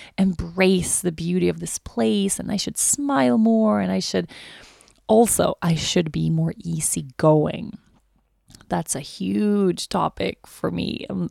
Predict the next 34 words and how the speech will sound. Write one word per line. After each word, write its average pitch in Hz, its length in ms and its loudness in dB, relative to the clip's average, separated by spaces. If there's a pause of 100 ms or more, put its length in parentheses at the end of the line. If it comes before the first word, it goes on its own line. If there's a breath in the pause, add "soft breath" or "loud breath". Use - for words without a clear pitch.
this 160 260 -2
inner 160 220 2
voice - 420 -4
telling 165 280 -2
me 156 220 -2
I 170 560 2
should 160 720 4 (260)
relax, - 1160 -10 (100)
right? - 340 2
I 156 140 -4
should, 160 340 -4 (240)
I 262 80 0
should 233 200 -4
be 196 80 -4
more 165 180 -2
easygoing. 156 580 -6 (800 loud breath)
And 165 460 6
truth 175 220 4
of 175 80 4
the 175 60 4
matter 165 280 4
is, 180 260 4
I 185 120 2
am 220 120 10
none 233 160 8
of 262 80 4
those 254 200 4
things 285 260 0
right 170 160 -2
now. - 180 -6 (320)
There 226 140 6
are 190 140 8
many 190 400 6
variations 170 1000 2